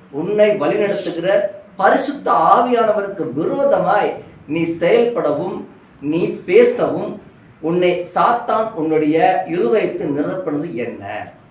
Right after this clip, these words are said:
நீ ஏன் இடம் கொடுக்கிற அப்படின்னு நாங்க கேக்குறோம். அப்போ நாம ஏமாத்த ஆரம்பிக்கிறோம் அப்படின்னா, இன்னைக்கு நிறைய பேருகிட்ட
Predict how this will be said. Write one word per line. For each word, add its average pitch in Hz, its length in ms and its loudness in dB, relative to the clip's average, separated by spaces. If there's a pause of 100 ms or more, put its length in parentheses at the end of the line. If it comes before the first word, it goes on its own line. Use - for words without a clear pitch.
(540)
நீ 208 200 -2
ஏன் 254 280 6
இடம் 202 220 6
கொடுக்கிற 139 680 0 (120)
அப்படின்னு 240 160 -10
நாங்க 160 380 -4
கேக்குறோம். 160 420 -4 (1000)
அப்போ - 560 2 (100)
நாம 170 220 0
ஏமாத்த 302 720 6 (380)
ஆரம்பிக்கிறோம் 180 680 2
அப்படின்னா, 160 340 0
இன்னைக்கு 143 220 0
நிறைய 208 260 0
பேருகிட்ட 196 840 -2